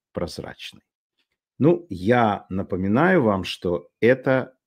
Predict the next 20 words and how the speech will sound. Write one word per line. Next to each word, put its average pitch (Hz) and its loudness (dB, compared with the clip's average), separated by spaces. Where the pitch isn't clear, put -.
публикация 98 -2
Би 92 -2
Би 98 -2
Си. - -12
Вы 120 2
понимаете, 87 -2
Би 90 -8
Би 110 -4
Си — 190 0
это 98 -2
строго 98 0
посередине, 147 -4
но 147 -2
вот, 196 0
э, 123 8
автор, 147 2
как 131 -2
мне 127 0
кажется, 123 -4
правильно 90 -2